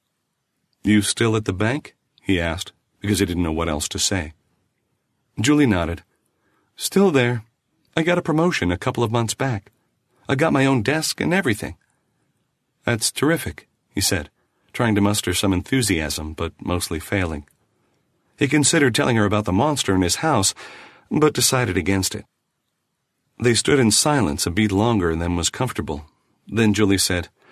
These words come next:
"Well, I should get going. It was nice to see you."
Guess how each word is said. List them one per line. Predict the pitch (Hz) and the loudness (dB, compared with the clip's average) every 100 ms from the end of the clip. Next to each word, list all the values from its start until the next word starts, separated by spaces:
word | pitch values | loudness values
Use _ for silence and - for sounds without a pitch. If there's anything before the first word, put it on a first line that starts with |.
| - _ _ _ | -20 _ _ _
"Well, | 151 170 165 - _ _ 160 | 2 4 2 -4 _ _ -2
I | |
should | 175 165 | 0 0
get | 160 - | 0 0
going. | 127 113 110 107 _ _ _ _ _ | 0 2 0 -4 _ _ _ _ _
It | 160 | 0
was | 170 | 2
nice | 170 180 - | 2 0 -2
to | 127 | -4
see | - 185 | 0 2
you." | 139 127 | 2 0